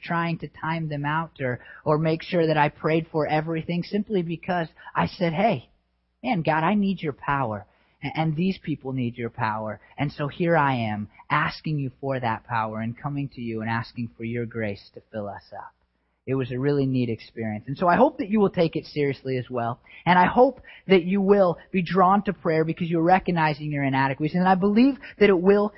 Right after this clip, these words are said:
change your life. But for the rest of our time today,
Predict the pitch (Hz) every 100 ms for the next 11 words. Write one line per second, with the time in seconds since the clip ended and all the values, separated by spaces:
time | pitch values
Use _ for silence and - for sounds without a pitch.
0 | - - 196 196 180 170 160 151 - -
1 | _ _ _ _ _ _ _ _ - 196
2 | 202 226 254 294 - 269 214 208 208 202
3 | 185 175 160 143